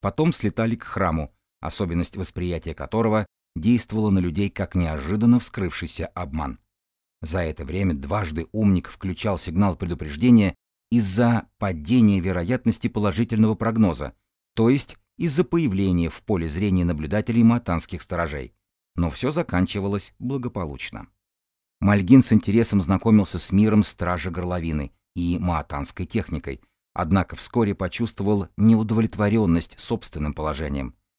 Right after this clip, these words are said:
Рисконавты работали, а он прохлаждался. Судя по переговорам десантников, кое-что стало уже известно. Однако этого «кое-что» Мальгину было мало. Тогда он с молчаливого согласия Хана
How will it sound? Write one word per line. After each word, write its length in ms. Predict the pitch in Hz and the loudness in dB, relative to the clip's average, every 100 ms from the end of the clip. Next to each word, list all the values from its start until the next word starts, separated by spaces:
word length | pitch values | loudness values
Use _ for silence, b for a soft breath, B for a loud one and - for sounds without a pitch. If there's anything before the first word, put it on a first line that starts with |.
| _ - | _ -6
Рисконавты 640 | 87 - 85 82 78 - | -6 -4 -4 -4 -4 -6
работали, 560 | 69 69 107 120 120 117 _ _ _ - | -6 -4 -2 0 0 -2 _ _ _ -8
а 160 | 73 | -6
он 320 | 69 82 90 - _ - | -4 -2 -2 -4 _ -10
прохлаждался. 760 | 95 92 85 69 65 - - - _ _ _ _ _ _ _ _ _ _ _ _ _ | -8 -8 -8 -8 -12 -12 -16 -18 _ _ _ _ _ _ _ _ _ _ _ _ _
Судя 380 | - 147 147 147 | -6 -4 0 0
по 220 | - 135 | 0 -2
переговорам 640 | - 113 101 101 117 107 87 | 0 0 0 2 2 2 2
десантников, 760 | 80 123 120 107 92 87 - _ - | 0 0 2 0 -2 -6 -10 _ -2
кое-что 440 | 101 113 - 127 | 0 0 -2 -8
стало 320 | - 87 80 | -6 -6 -4
уже 260 | 87 76 80 | -4 -4 -6
известно. 540 | 71 69 - - 60 - _ _ | -6 -10 -10 -12 -14 -18 _ _
Однако 520 | 85 78 82 76 82 - | -6 -2 -2 -2 -8 -6
этого 560 | 92 85 78 80 76 - - | -6 -4 -4 -4 -6 -8 -6
«кое-что» 760 | 92 67 64 - - 110 117 - _ | -6 -4 -6 -10 -2 -2 -2 -8 _
Мальгину 500 | 104 117 104 135 87 | 2 2 6 6 6
было 260 | 80 85 90 | 0 0 0
мало. 360 | 85 65 57 _ _ _ _ _ _ | 0 -2 -10 _ _ _ _ _ _
Тогда 320 | 101 82 90 - | -4 -2 -2 -4
он 280 | 98 87 | 0 -2
с 100 | - | 0
молчаливого 680 | 87 80 - 92 98 85 78 | -4 -6 -6 -4 -2 -2 -6
согласия 600 | - 80 82 87 - 67 | -8 -8 -4 -6 -6 -10
Хана 460 | - 117 117 113 | -4 2 4 4